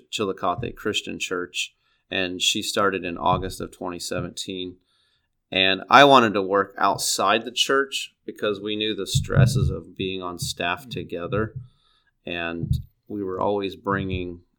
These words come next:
uh, church home, and it was just draining us, uh, mentally and emotionally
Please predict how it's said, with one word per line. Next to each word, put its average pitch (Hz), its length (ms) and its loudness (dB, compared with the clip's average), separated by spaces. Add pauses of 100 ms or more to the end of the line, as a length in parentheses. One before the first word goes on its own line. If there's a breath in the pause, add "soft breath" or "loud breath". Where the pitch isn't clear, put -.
uh, 95 200 -10
church - 380 -4
home, 110 540 -2 (680 loud breath)
and 92 160 -6
it 90 100 -10
was 90 180 -8
just - 300 -10
draining 95 460 -6
us, 90 340 -10
uh, 92 140 -8
mentally 92 500 -8
and 90 80 -10
emotionally 92 800 -10